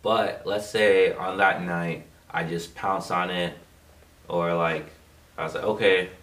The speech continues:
I wanted to, we finally have time, let's do something." And all these other times, she said it, and, like, this happens a lot, I'm realizing, or people would, uh, initiate it then,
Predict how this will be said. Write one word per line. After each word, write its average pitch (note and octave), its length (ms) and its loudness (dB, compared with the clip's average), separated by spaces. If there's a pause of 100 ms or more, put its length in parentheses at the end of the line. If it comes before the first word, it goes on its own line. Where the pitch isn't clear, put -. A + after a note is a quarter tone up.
(400)
I E2+ 120 -2
wanted F#2+ 360 -2
to, F#2+ 120 -8
we F2+ 180 -8
finally F2 320 -4
have E2+ 160 -4
time, E2+ 280 -4
let's E2 160 -8
do G#2+ 160 -8
something." - 420 -12 (1200)
And F2+ 540 -4
all G#2 220 2
these A2 160 0
other B2 220 6
times, F#2+ 680 0 (600)
she F#2 160 -10
said G#2 300 2
it, F2 280 2 (560)
and, F#2 400 -6
like, E2+ 220 -2
this F#2+ 160 0
happens F#2+ 300 0
a D2+ 40 -6
lot, D#2+ 400 4
I'm E2+ 80 -4
realizing, E2 600 -4
or E2 320 0 (1200)
people G2+ 260 -6
would, E2+ 260 2
uh, E2+ 260 -2 (300)
initiate F#2 600 -4
it E2 160 -4
then, F#2 420 -2